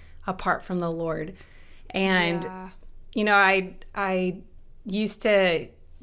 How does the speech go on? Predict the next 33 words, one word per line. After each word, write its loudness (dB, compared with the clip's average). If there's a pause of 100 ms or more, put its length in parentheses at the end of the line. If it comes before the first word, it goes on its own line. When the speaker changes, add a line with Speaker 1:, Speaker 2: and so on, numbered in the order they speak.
(140)
Speaker 1:
listen 2
or 2
hear 2
that 4
passage -2
where -4
Jesus, -6 (800)
you 0
know, 2
comes -2
to, -4 (680)
or 6
I 0
think 2
it's 0
the 6
Pharisees 4
are 4
asking 2
him, -4 (380)
you -2
know, 2
"Why 6
do 2
you 0
eat -4
with 0
sinners 0
and -2
tax -2
Speaker 2:
Mm-hmm. -10
Speaker 1:
collectors?" 0 (100)
And, -2